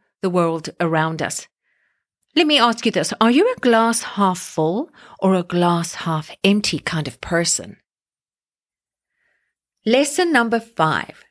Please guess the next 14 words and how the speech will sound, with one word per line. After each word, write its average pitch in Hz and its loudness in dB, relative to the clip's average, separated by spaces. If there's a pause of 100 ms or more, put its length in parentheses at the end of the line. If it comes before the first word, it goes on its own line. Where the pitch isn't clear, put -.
(580)
We 247 -2
have 285 -8
to - -8 (140)
learn 190 -4 (320)
to 208 -4
have 202 -8 (220)
dignity 233 0
and 190 -4
respect - -6 (560)
for 269 0
ourselves 220 -2 (400)
and 156 -6
for 160 2
others. - -2